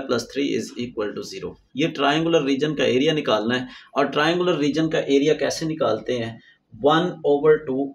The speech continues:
अगर verses आपको given हो, एक्स वन, वाई वन वन, एक्स टू,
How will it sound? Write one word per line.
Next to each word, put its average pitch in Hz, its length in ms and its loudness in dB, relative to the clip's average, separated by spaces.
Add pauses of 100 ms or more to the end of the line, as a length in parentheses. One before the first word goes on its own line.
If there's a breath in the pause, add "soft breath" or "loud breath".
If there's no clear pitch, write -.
अगर 139 280 0
verses 151 440 0
आपको 131 280 0
given 110 280 -6
हो, 104 280 -8
एक्स - 320 -2
वन, 160 220 -2 (220)
वाई 120 220 4
वन 143 280 0 (180)
वन, 139 240 0 (540)
एक्स 143 360 -2
टू, 175 240 -6